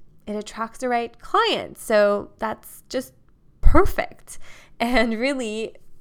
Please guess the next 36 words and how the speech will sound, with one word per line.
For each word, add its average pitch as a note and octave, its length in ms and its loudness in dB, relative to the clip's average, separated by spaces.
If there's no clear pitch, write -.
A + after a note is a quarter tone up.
again, A3+ 440 0
another B3+ 340 -2
thing A3+ 180 -6
I G3+ 80 -2
do G3+ 140 -10
want G3 180 -6
to G3+ 60 -16
say G3+ 220 -10
is G3+ 160 -8
that G3 400 -6
the A3+ 100 0
more B3 280 -2
you A#3+ 180 -8
practice - 540 -2
this, - 520 -10
the A3 180 -10
more G#3+ 280 -6
you G#3 240 -8
also G#3 680 -4
focus A3 640 -8
on G3+ 240 -6
your G3+ 360 -2
message, G3+ 600 -6
not G#3+ 720 -6
your, G3 580 -10
you G3+ 120 -12
know, F#3 200 -8
people G#3 320 -10
who G#3 140 -6
are G3 100 -4
doing C#4 320 -6
the A#3+ 80 -8
same G3+ 320 -10
thing G3 320 -10
or F#3+ 160 -6
similar G3+ 680 -6